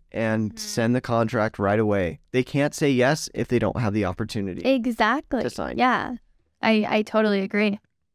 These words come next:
Speaker 1: Yep. Uh, then what does your follow-up process look like? Let's say
Speaker 2: Yeah.
Speaker 1: you send them a contract, you haven't heard from them. Wh-, what is the,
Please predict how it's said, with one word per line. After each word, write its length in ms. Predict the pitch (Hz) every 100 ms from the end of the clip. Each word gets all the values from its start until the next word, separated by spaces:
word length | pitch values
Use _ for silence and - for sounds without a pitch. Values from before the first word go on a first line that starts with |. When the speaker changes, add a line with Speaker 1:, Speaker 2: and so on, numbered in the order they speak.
| -
Speaker 1:
Yep. 180 | - - - _ _ _ _ _ _ -
Uh, 320 | 131 131 131
then 220 | 143 160
what 120 | 160 254
does 100 | 285
your 100 | 190
follow-up 440 | 139 135 156 117
process 480 | - 101 - 127 -
look 180 | 113 -
like? 220 | 101 90
Let's 200 | 135 143
say 400 | 175 165 160 165
Speaker 2:
Yeah. 180 | 202 185
Speaker 1:
you 80 | 131
send 260 | - 135
them 80 | 156
a 60 | 170
contract, 520 | 139 117 113 120 -
you 80 | 127
haven't 240 | 123 131
heard 240 | 117 123 117
from 200 | 127 117
them. 280 | 110 113 151 _ _
Wh-, 160 | - 139
what 240 | 151 170
is 160 | 202 156
the, 460 | 160 147 139 127